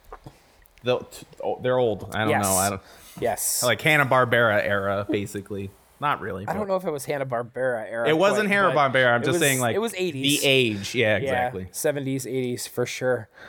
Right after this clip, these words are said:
Speaker 2: Well, I was wrong. I, and I had a feeling I was gonna be wrong on that one, but that was a good one.
Speaker 1: I love Care Bears, bro.
Speaker 2: That was a good one.
Speaker 1: Do you know who my
Speaker 2: So
Speaker 1: favorite Care Bear is?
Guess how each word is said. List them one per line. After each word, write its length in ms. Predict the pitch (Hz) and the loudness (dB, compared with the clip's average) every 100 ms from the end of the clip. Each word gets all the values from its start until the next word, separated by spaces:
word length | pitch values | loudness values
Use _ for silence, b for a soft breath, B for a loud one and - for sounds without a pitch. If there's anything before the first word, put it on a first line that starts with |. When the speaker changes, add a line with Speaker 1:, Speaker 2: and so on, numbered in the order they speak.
| B B B B B - | B B B B B -8
Speaker 2:
Well, 100 | 156 | -2
I 100 | 196 | 0
was 180 | 214 185 | 0 0
wrong. 540 | 180 170 160 160 156 - | 0 0 0 -4 -10 -4
I, 100 | 165 | -2
and 180 | 175 214 | 0 2
I 60 | |
had 100 | 214 | 2
a 40 | - | 0
feeling 300 | 160 151 139 | -4 -4 -4
I 60 | |
was 140 | 139 135 | -4 -4
gonna 120 | 139 | -6
be 140 | 131 | -6
wrong 260 | 127 131 131 | -2 -2 -2
on 120 | 123 | -4
that 160 | 123 127 | -2 -2
one, 100 | 123 | -2
but 80 | 156 | -2
that 60 | |
was 100 | 214 | -2
a 40 | 202 | -2
good 140 | 196 | -4
one. 160 | 175 120 _ - - B B B 104 | -4 -8 _ -20 -20 B B B -6
Speaker 1:
I 60 | |
love 220 | 117 127 | -2 -2
Care 120 | 147 120 | 0 -2
Bears, 200 | 98 - | -4 -6
bro. 180 | 104 104 _ - | -10 -12 _ -6
Speaker 2:
That 180 | 139 143 | -6 -4
was 300 | 147 135 - | -6 -8 -6
a 100 | 147 | -6
good 240 | 135 143 139 | -4 -4 -4
one. 380 | 113 107 110 B B B B | -8 -10 -12 B B B B
Speaker 1:
Do 80 | - | -4
you 60 | 113 | 0
know 120 | 123 | 0
who 80 | 131 | 0
my 100 | 123 | 0
Speaker 2:
So 60 | |
Speaker 1:
favorite 240 | 135 127 127 | 0 -2 0
Care 160 | 127 | -2
Bear 220 | 127 151 | 0 -2
is? 100 | 165 | -4